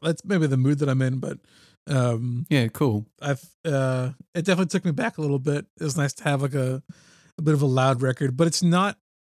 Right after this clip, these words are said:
Speaker 1: uh, unapproachable. It's, it's very,
Speaker 2: Mm-hmm.
Speaker 1: like, uh,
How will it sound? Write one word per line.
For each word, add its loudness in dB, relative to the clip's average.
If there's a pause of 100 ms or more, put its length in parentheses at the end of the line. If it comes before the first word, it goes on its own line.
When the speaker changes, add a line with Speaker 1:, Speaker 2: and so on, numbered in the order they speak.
(280)
Speaker 1:
uh, 2 (120)
unapproachable. 0 (160)
It's, -6
it's -4
very, 2
Speaker 2:
Mm-hmm. 0 (400)
Speaker 1:
like, -2 (640)
uh, -4